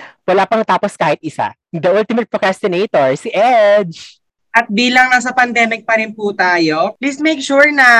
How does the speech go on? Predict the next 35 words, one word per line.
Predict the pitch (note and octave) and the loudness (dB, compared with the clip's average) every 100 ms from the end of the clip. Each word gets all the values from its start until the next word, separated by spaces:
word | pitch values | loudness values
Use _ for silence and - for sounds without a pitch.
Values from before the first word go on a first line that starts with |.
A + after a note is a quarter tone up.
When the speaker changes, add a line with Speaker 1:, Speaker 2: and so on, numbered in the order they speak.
| A3 G#3+ G#3 | 4 2 0
Speaker 2:
bakunado | G3 G#3+ G#3+ G#3+ G3+ G3+ | -2 -2 0 -2 -2 -2
tayo | G3+ F#3+ F#3 G3+ | -2 0 0 0
or | A3 A3 | 0 0
at | G3+ G#3 | 0 -4
least | G3+ - | -16 -8
registered | G3+ F#3 F#3+ - G3 F#3 D#3 | -4 -2 -4 -6 -4 -4 -4
na. | D#3 D3+ D#3 F#3+ - _ _ | -4 -2 -2 -4 -8 _ _
Basta | A3 C4 | -4 0
as | C4 B3+ | 0 -2
much | B3 | -10
as | B3+ - | -12 -6
possible, | G#3+ G3+ G3+ F3+ F3 F3 E3+ - _ _ _ | -2 -2 -2 -2 0 0 -2 -10 _ _ _
ay, | F3 F#3 F#3 F3+ F3 | -2 0 2 0 0
ay | F#3+ | -4
bakunado | - G3+ F3+ F#3+ | -4 -4 -6 -4
na | F#3+ | -6
tayo. | F#3 E3 D#3+ D3+ D#3 E3 | -4 -4 -4 -6 -4 -6
At, | F#3 - | -6 -6
and | G3+ G3 | -6 -4
encourage | G3+ F#3+ G#3 G3 F#3+ G3 | -8 -6 -4 -4 -6 -4
na | G3 | -4
rin | G3 F#3+ | -4 -4
yung | F#3 | -4
mga | F#3 F3+ | -6 -6
kapamilya | F#3+ F#3+ G3 F#3 G#3+ | -6 -4 -4 -4 -6
nyo | G3+ F3+ F3+ F#3+ G3 - - - | -4 -4 -2 -4 -6 -20 -20 -8
na | F#3+ | -4
magpa-register | G3 G3 F3+ F3 F3+ G3 | -2 -2 -2 -2 -6 -4
na | F#3+ F#3+ | -6 -6
sa | |
bakuna | F#3+ A3+ - G#3+ G3 E3+ D#3+ D3+ | -4 -4 -4 -6 -2 0 0 -2
as | F3+ G3+ | -4 -8
soon | A3 | -8
as | A#3 | -8
possible. | - F#3+ E3+ F3 E3+ D#3+ D#3 D#3 | -6 -4 -2 -4 -10 -8 -6 -6